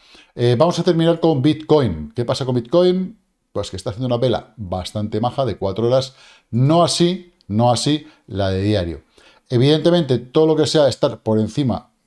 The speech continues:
de este soporte, que es ma-, bastante decente, bueno, está bien. Em, por no haber cerrado por debajo de toda esta zona de veintisiete cuatrocientos, está bastante bien. Cerrar por encima de este cierre que hay aquí, de veintisiete setecientos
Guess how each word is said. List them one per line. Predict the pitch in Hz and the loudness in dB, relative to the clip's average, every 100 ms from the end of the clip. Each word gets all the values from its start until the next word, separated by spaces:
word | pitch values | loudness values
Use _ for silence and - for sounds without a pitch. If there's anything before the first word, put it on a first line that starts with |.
| _ _ | _ _
de | 95 95 | -12 -10
este | 104 107 | -8 -10
soporte, | - 92 110 107 - | -10 -8 -8 -10 -14
que | - | -16
es | 87 | -12
ma-, | 92 85 | -10 -10
bastante | 92 - 92 - 92 87 | -10 -10 -12 -8 -8 -8
decente, | 87 113 104 - - - - _ - | -6 -8 -8 -10 -12 -20 -20 _ -12
bueno, | 85 87 | -8 -6
está | 82 101 | -6 -6
bien. | 90 85 - _ _ _ _ | -6 -8 -10 _ _ _ _
Em, | 104 95 98 92 | -12 -8 -8 -6
por | 98 101 | -6 -2
no | 110 | -2
haber | 123 | -2
cerrado | 120 120 113 | -2 -4 -2
por | 110 | 0
debajo | 120 110 - 87 | 0 0 -6 -10
de | 80 87 | -10 -8
toda | - 110 | -6 -6
esta | 110 104 | -4 -6
zona | 110 | -4
de | 85 | -6
veintisiete | 80 - 107 | -8 -8 -6
cuatrocientos, | 101 101 117 120 131 - _ _ _ - | -4 -4 -4 -4 -6 -12 _ _ _ -18
está | 90 - 113 110 87 | -12 -4 -2 -2 -8
bastante | 82 - 98 90 | -10 -8 -6 -6
bien. | 90 80 76 - - _ | -8 -10 -14 -20 -20 _
Cerrar | - 117 139 127 - | -2 2 4 2 2
por | 123 | 0
encima | 117 110 127 95 95 | 0 0 -2 -4 -6
de | 92 110 127 | -6 -2 -2
este | - 123 | -4 -8
cierre | 123 117 | -6 -2
que | 113 | 0
hay | 104 | 0
aquí, | 98 151 - | -2 -8 -10
de | 92 98 | -10 -6
veintisiete | 98 147 175 170 - 165 170 | -4 -6 -6 -6 -4 -2 -2
setecientos | 135 135 127 - 117 113 110 - | -6 -8 -10 -8 -6 -4 -6 -8